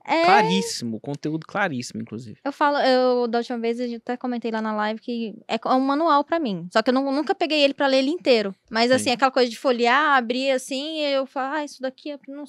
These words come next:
Speaker 1: não sei, eu vou abrir o
Speaker 2: É
Speaker 1: gráfico
Speaker 2: consultivo.
Speaker 1: e fi-, e ficar consultando." É como um manual pra mim.
Speaker 2: Uhum.
Speaker 1: E a, mas pra mim é mu-, muito bom. Eu gosto um que chama O Estranho Segredo, também, que é mu-, ele é curtíssimo. Eu não vou lembrar o nome do autor, é um americano.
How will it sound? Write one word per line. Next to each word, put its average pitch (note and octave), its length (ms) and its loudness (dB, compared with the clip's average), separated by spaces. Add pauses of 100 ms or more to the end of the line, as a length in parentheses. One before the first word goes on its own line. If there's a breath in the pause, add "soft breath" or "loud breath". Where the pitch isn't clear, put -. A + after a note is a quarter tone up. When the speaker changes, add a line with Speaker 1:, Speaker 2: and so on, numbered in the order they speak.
(100)
Speaker 1:
não D4+ 100 -12
sei, A3+ 320 -4
eu A3 40 -2
vou A#3+ 120 -2
abrir A#3 380 2
o - 20 0
Speaker 2:
É A3 40 0
Speaker 1:
gráfico A3+ 400 8
Speaker 2:
consultivo. C#3+ 460 -2
Speaker 1:
e D4+ 120 -2
fi-, - 200 -10
e D#4 140 -4
ficar E4+ 320 -2
consultando." D#4+ 560 -2
É D#4 40 -4
como G#4 120 -14
um C5 100 -2 (140)
manual D4+ 220 0
pra A#3+ 120 -4
mim. D3 260 -6
Speaker 2:
Uhum. B2+ 220 -10 (480 loud breath)
Speaker 1:
E A3+ 220 -2
a, A3+ 500 -2
mas A#3+ 200 0
pra B3 100 -2
mim B3 160 0
é C4 80 0
mu-, B3 240 -2
muito A#3 320 -6
bom. G3 300 -2 (960)
Eu A3+ 80 -2
gosto B3+ 260 6
um C4 80 0
que B3+ 80 -6
chama B3+ 280 0
O - 20 2
Estranho C4 320 -2
Segredo, B3 640 -6 (600)
também, G#3+ 440 -2
que A3+ 100 -6
é A3+ 60 0
mu-, G#3 360 -2
ele A3 200 0
é A#3 120 2 (320)
curtíssimo. B3+ 880 -8 (120)
Eu G#3 60 -10
não A3 160 -6
vou A3+ 100 -6
lembrar A3 220 -4
o G#3 40 -4
nome G3+ 220 -8
do F#3+ 80 -8
autor, G3+ 260 -10
é G3+ 120 -8
um G3 160 -10
americano. G3 600 -10